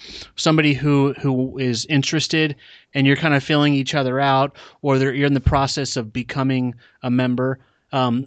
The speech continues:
that's kind of how Masonry divides it up, is since it goes back to the stonemason guilds, where you would have a, a master, which is somebody who knows the craft, and then somebody would come to them and say, um, "I wanna learn this."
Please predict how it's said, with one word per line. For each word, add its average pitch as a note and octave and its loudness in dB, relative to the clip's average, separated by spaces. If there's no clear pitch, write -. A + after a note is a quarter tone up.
that's D#3+ -2
kind E3 0
of C3+ -4
how - -4
Masonry C3 -2
divides A#2+ -4
it A#2+ -4
up, A#2+ -6
is A2+ -4
since C#3+ 0
it C3 -2
goes C3+ 0
back B2 -6
to A#2 -2
the B2+ -8
stonemason B2 0
guilds, A#2 -2
where B2+ 0
you B2+ 2
would B2+ 2
have C#3 0
a, A#2+ -4
a C3+ -4
master, C3 -2
which D#3 0
is D3+ 2
somebody G#3 2
who E3+ 2
knows E3+ 2
the D3 -2
craft, C#3+ -6
and D3+ 4
then E3+ 4
somebody G#3+ 2
would D3+ 2
come F3 -2
to D#3 0
them D3+ -2
and D3 0
say, C3 -2
um, B2+ -2
"I E3+ -2
wanna B3 0
learn A3 0
this." A2 -4